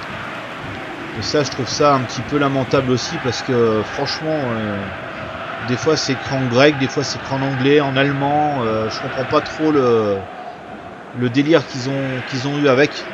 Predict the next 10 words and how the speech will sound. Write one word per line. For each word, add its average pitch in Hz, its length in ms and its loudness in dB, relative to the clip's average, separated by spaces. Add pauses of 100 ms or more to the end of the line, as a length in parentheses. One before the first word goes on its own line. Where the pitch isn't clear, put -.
(300)
Alors 131 200 6
pour 170 140 2
le 160 60 4
moment, 170 280 2
ça 156 160 4
remplace, 156 680 4 (520)
euh, 120 200 4
les 131 220 2
équipes, 143 360 -4
euh, 127 420 6